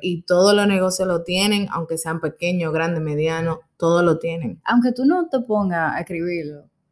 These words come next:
Speaker 2: tú lo tienes. Porque, por
Speaker 1: Ujú.
Speaker 2: ejemplo, actividades clave son todos esos procesos que, que tu empresa o tu marca tiene que hacer para llevar a cabo tu propuesta de valor. O sea, todas las cosas que tienen que pasar para que se cumpla.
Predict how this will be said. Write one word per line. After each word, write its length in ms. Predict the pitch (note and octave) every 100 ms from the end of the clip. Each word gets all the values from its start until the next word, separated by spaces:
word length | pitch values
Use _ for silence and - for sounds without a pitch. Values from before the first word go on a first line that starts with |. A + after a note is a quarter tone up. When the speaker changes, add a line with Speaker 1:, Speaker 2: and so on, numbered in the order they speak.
| _
Speaker 2:
tú 120 | D3+
lo 120 | C#3+
tienes. 340 | - - _ _ _ _ _ _
Porque, 200 | F3+ E3+
por 120 | G3
Speaker 1:
Ujú. 60 | F#3+
Speaker 2:
ejemplo, 260 | G3 F3 -
actividades 680 | G#3 A#3 A3+ G#3+ A3+ C4+
clave 320 | - E4+ C4 G3+
son 240 | G#3+ G#3+
todos 340 | A3+ B3 C4
esos 260 | C#4 C4+ B3+
procesos 560 | A#3+ A#3+ B3+ B3 G#3+ -
que, 280 | F3 F3 -
que 100 | F3+
tu 100 | F3
empresa 420 | F3 F#3 G3+ G3
o 60 | F#3
tu 100 | F3
marca 400 | F#3 F#3 F3 E3+
tiene 280 | E3+ F3+
que 80 | F3+
hacer 400 | G3 - A#3 G#3+ - _ _
para 180 | F#3 F3+
llevar 260 | F3 F3 F3+
a 80 | F#3
cabo 260 | E3 E3
tu 100 | D#3+
propuesta 420 | D3+ D3+ C#3 - C#3
de 80 |
valor. 280 | A2 F2 - _ _
O 60 | F#3
sea, 160 | F#3
todas 340 | D#3+ F#3+ G3 A#3
las 160 | A#3 -
cosas 240 | A3+ A3+
que 100 | G#3+
tienen 260 | G#3 G#3 G#3
que 80 |
pasar 400 | G#3 G#3 C#4+ D4
para 120 | D4 -
que 100 | E3+
se 160 | D#3+
cumpla. 420 | - G#2 F2+ -